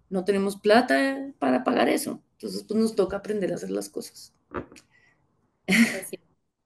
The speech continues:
Speaker 1: <laughs> Así
Speaker 2: Bueno,
Speaker 1: es.
Speaker 2: Catalina, de verdad, muchas gracias. Ojalá podamos encontrarnos más adelante. Ojalá podamos traerte a Cali
Speaker 1: <laughs>
Speaker 2: para que
Speaker 1: A ver,
Speaker 2: hagamos
Speaker 1: espérate,
Speaker 2: algo.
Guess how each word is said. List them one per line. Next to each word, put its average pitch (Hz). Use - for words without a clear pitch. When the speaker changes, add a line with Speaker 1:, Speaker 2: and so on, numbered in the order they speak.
Speaker 1:
<laughs> -
Así 196
Speaker 2:
Bueno, 208
Speaker 1:
es. -
Speaker 2:
Catalina, 220
de 220
verdad, 190
muchas 214
gracias. 220
Ojalá 196
podamos 202
encontrarnos 180
más 190
adelante. 196
Ojalá 180
podamos 202
traerte 180
a 160
Cali 175
Speaker 1:
<laughs> -
Speaker 2:
para 208
que 202
Speaker 1:
A 208
ver, 220
Speaker 2:
hagamos 220
Speaker 1:
espérate, 262
Speaker 2:
algo. 269